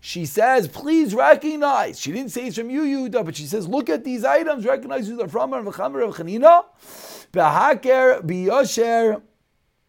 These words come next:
behaker. With the word haker, biser la'aviv. Yehuda informed Yaakov Avinu that, uh, Yosef was going to be killed. Behaker bisrua.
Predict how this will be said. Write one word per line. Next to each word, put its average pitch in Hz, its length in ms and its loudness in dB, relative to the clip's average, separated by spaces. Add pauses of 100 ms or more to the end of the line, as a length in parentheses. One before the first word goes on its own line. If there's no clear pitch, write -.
(260)
behaker. 165 760 0 (260)
With 156 160 0
the 185 80 4
word 233 240 8
haker, 247 800 0
biser 240 640 -4
la'aviv. 160 560 0 (400)
Yehuda 247 500 2
informed 220 460 -2
Yaakov 202 640 2
Avinu 220 600 2 (360)
that, 220 580 2 (300)
uh, 175 260 4
Yosef 214 600 0
was 175 180 -4
going 233 300 4
to 202 140 -6
be 208 500 -2 (400)
killed. 151 460 0
Behaker 233 800 4
bisrua. 240 800 2